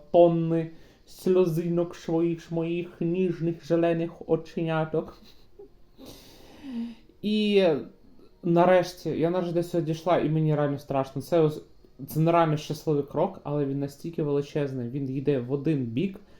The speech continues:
Я дуже хочу подивитися, що буде за цим кроком, що буде за цією межею, коли я за неї переступлю. Але мене дуже лякає це невідоме.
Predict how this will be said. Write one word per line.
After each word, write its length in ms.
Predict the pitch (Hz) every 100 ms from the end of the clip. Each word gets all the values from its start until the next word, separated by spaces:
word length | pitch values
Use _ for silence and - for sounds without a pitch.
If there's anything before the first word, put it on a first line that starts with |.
| - - - -
Я 380 | 139 151 131 120
дуже 380 | 165 170 151 156
хочу 640 | - 160 165 160 - 120
подивитися, 720 | - 135 147 160 160 - 135
що 400 | - - 170 160
буде 680 | 131 143 165 135 117 113 113 - - - - - - - - - -
за 340 | 139 151 160
цим 360 | 156 - 175 147
кроком, 580 | - 143 208 160 156 139
що 200 | - 165
буде 260 | 147 147
за 100 | 139
цією 340 | 139 165 151 143
межею, 500 | 139 131 143 233 254
коли 320 | - 156 151
я 180 | 135 123
за 120 | 139
неї 200 | 139 135
переступлю. 680 | 135 139 139 151 151 147 143 - - - - - - - -
Але 240 | 151 165 165
мене 240 | 165 170
дуже 280 | 156 165 160
лякає 400 | 156 156 170 156
це 160 | - 151
невідоме. 880 | 147 143 135 127 139 135 123 120